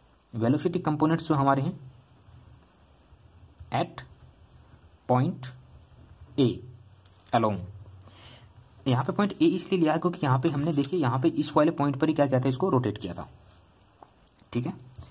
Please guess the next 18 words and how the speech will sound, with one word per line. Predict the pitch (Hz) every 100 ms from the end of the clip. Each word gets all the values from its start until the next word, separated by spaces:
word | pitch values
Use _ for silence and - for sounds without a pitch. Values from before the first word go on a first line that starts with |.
| -
Along | - 139 170 -
A | 135
B | 131 202 - - - - - - - 143
is | 135 113
U | 120 196 - - - - - - _ - - 147
and | 139 175 - - - - - _ _ - _ _ _ _ _ - _ _ _ _ _ - _ _ _
ए | 135 151
डी | 202
पर | 202 180
जब | 170 165
ये | 170 175
इसकी | 135 131
वेलोसिटी | 143 143 139 127
है | 127
वो |
क्या | 127 123
हो |
जाएगी, | 110 98 170